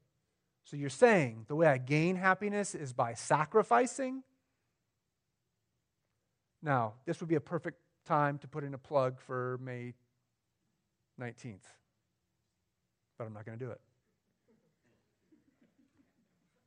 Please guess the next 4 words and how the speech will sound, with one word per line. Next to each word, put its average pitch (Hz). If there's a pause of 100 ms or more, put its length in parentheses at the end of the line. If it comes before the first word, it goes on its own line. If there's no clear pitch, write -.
(1900)
So 165
you're 165
saying, 160
Jesus, 151